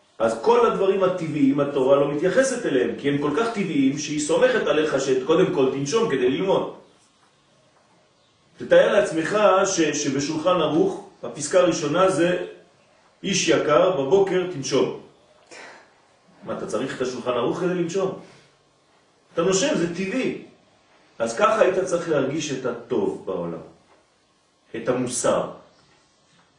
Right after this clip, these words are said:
את דרך הארץ שקדמה לתורה. אותו דבר, אצלנו גם דרך ארץ עובר דרך לימוד. אתם מבינים את, את הבעייתיות? כלומר, איפה אתה לומד דרך ארץ?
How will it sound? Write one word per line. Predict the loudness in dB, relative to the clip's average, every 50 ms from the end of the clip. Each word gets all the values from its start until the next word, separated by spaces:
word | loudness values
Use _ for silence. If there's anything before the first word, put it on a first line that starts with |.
| _ _ -8
את | -8 -6 -8 -10 -10 0
דרך | 4 4 6 6 4 2 0 -2 -4
הארץ | -4 0 2 2 2 2 2 0 -2 -2
שקדמה | -4 -4 -2 -2 -2 -2 -2 -2 -2 -2 -2 -2 -4
לתורה. | -6 -6 -6 -6 -6 -6 -6 -10 -14 -20 _ _ _ _ _ _ _ _ _ _ _ _ _ _ _ _ _ -20 _ _ _ _ _ _ _ _ _ _ _ _ _ _ -20 -20 -20 _ _ _ _ _ -12
אותו | -4 0 2 4 4 4
דבר, | 4 4 4 2 0 -4 -8 -14 -20 -20 _ _ _ _ -12 -10
אצלנו | -10 -4 2 2 4 4 4 2 2 0 0 -2 -4 -10 -14 -2 2
גם | 4 4 4 4 4
דרך | 4 4 4 4 0 2
ארץ | 4 4 4 6 4 2 2 2 0
עובר | 0 2 2 2 2 2
דרך | 0 -2 -2
לימוד. | -2 -2 -2 -2 -2 -2 -4 -10 -16 -20 -20 _ _ _ _ _ _ _ _ _ _ _ _ _ _ _ _ _ _ _ _ _ _ _ _ _ _ _ _ _ _ _ _ -4
אתם | -4 -4 -2 -2 -2 0
מבינים | 0 0 0 0 0 2 2
את, | 2 2 0 0 2 2 2 2 2
את | 0 2 2
הבעייתיות? | 2 4 4 4 4 4 4 2 2 0 -2 -2 -2 -4 -10 -16 -20 _ -20 -20 -20 -20 -20 _ _ _ _ _ _ _ _ _ _ _ _ _ -4
כלומר, | 0 0 0 0 4 4
איפה | 4 4 6 6 6
אתה | 6 6
לומד | 8 6 6 6 6 6
דרך | 4 4 4 2 2
ארץ? | 2 2 2 0 -2 -6 -10 -16 -20